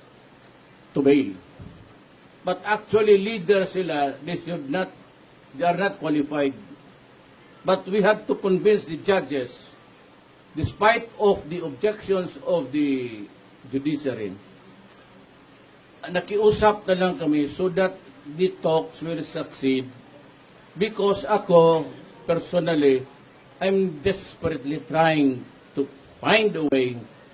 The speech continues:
to end this fifty years old war. Sabi nila, by the way that they have behaved,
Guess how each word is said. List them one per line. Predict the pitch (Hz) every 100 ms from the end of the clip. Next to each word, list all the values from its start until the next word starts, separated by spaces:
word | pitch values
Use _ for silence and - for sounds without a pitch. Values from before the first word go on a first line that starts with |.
| - - -
to | 165 -
end | - 190 190 165 131
this | 135 -
fifty | - 139 139 - 127 104 - - - - - - -
years | 127 127 120 117
old | 113 95 98
war. | 101 98 - - - - - - - - - - - - - - - - -
Sabi | - 175 196 220
nila, | 220 233 208 202 170 156 160 135 120 - - - - - - - -
by | 139 143
the | 156
way | 160 190
that | 190 196 190
they | 165 180
have | 180 160
behaved, | 170 151 139 127